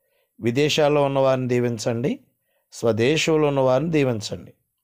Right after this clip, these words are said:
అనుదినము నీ గ్రంథం ద్వారా హెచ్చరించబడే భాగ్యాన్ని ఇమ్మని, స్థానిక సంఘమును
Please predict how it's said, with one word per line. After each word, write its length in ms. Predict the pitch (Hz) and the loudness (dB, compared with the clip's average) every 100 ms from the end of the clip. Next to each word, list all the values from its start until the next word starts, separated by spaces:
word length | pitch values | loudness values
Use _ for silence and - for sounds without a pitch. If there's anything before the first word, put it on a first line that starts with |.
| 98 | -4
అనుదినము 760 | 110 123 120 120 117 113 113 - _ _ _ _ _ _ | 0 0 0 -2 -2 -4 -6 -12 _ _ _ _ _ _
నీ 360 | 107 110 131 165 | -6 -2 -2 0
గ్రంథం 440 | 151 143 139 139 | 0 0 0 0
ద్వారా 220 | 135 131 | 0 2
హెచ్చరించబడే 760 | 127 117 107 127 123 123 120 117 | 2 0 0 -2 0 0 0 2
భాగ్యాన్ని 480 | 107 110 104 110 107 | 2 0 0 -4 -4
ఇమ్మని, 280 | 107 107 | -4 -6
స్థానిక 560 | 104 - 127 135 139 143 | -8 -2 0 0 0 -2
సంఘమును 720 | 131 143 139 151 160 170 214 | -2 -4 -2 0 0 -2 -4